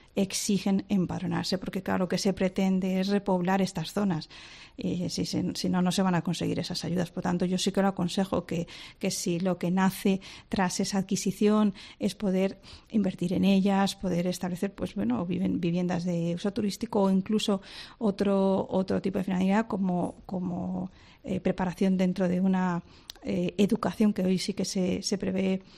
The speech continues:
eh, de manera práctica o en agropecuaria o en actividades ganaderas, lógicamente, para poder llevar a cabo esas actividades,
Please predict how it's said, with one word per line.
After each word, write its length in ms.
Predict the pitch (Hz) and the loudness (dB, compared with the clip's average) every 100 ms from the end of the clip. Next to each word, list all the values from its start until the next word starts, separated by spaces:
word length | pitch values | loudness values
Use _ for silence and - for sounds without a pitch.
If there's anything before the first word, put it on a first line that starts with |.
| - - | -20 -18
eh, 380 | - 170 175 165 | -6 -4 0 -2
de 160 | - 185 | -2 -2
manera 280 | 180 190 185 | 2 2 4
práctica 640 | 190 220 - - - - - - - | 4 4 0 -2 -2 -2 -8 -20 -10
o 600 | 254 196 185 190 196 - - | -2 0 2 0 -2 -4 -4
en 160 | 190 | -4
agropecuaria 880 | 180 175 - - 214 226 214 208 196 | -2 -4 -2 0 2 2 0 0 0
o 180 | 196 175 | 0 -2
en 140 | 175 | -4
actividades 320 | 175 190 185 202 | -4 -2 0 0
ganaderas, 460 | 190 190 208 220 - - - 302 226 - - | 0 2 0 -2 -8 -20 -20 -14 -10 -10 -4
lógicamente, 580 | 185 185 185 180 190 196 | -2 -2 0 2 2 2
para 260 | 180 170 | 0 -2
poder 200 | 180 180 180 | -2 -2 0
llevar 200 | 175 185 | 0 -2
a 80 | |
cabo 260 | 185 190 190 | 0 2 2
esas 280 | 190 190 190 | 2 0 -4
actividades, 920 | 185 - 190 196 196 208 208 226 - | -4 -2 0 2 2 2 2 0 -4